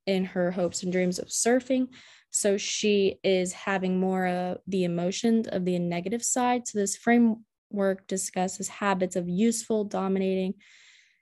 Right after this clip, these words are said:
and can either support or interfere with her performance of every occupation. So obviously in the beginning, it is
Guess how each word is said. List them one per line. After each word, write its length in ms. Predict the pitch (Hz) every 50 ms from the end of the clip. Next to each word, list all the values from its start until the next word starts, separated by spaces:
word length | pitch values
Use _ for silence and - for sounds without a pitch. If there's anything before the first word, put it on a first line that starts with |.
| _ _ _ _ -
and 280 | 196 190 185 180 185
can 140 | 196 - 214
either 260 | - - 214 208 202
support 680 | 202 - - 190 185 - - - 208 220 233 233 - -
or 220 | - 214 208 196 -
interfere 680 | - 202 202 202 208 196 196 - - - 220 208 196
with 160 | 190 180 185 -
her 80 | 190
performance 640 | 190 - 208 196 196 - 185 180 180 180 180 - -
of 60 | 175
every 280 | 180 180 175 - - _ _ _ _ _ _
occupation. 800 | - 180 180 - - - - - - 220 202 202 - - 190 190
So 180 | 196 - - 190
obviously 540 | - - 208 208 208 208 208 - - 208 196
in 80 | 196 190
the 60 | 196
beginning, 500 | 190 190 208 262 277 277 269 262 254 - -
it 140 | - 202 196
is 500 | 196 190 190 190 190 - - - -